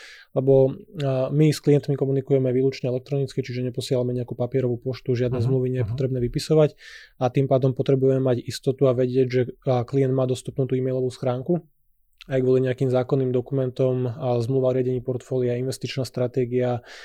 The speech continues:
Speaker 1: všeobecné obchodné podmienky, všetko samozrejme ide potom i, a, klientovi na mail a samozrejme aj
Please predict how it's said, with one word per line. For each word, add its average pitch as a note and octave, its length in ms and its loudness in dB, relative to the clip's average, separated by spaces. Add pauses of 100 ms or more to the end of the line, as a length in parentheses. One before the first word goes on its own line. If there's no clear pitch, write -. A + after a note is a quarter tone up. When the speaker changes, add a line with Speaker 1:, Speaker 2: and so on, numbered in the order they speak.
(220)
Speaker 1:
všeobecné B2+ 440 -2
obchodné C3 280 -4
podmienky, B2 720 -4
všetko - 320 -8
samozrejme B2+ 400 -2
ide B2 80 -2
potom C3 320 -4
i, C3 80 -6
a, B2 320 -4
klientovi B2 720 -2
na B2 160 -4
mail F3 320 2 (560)
a B2 240 2
samozrejme C3 480 2
aj - 20 2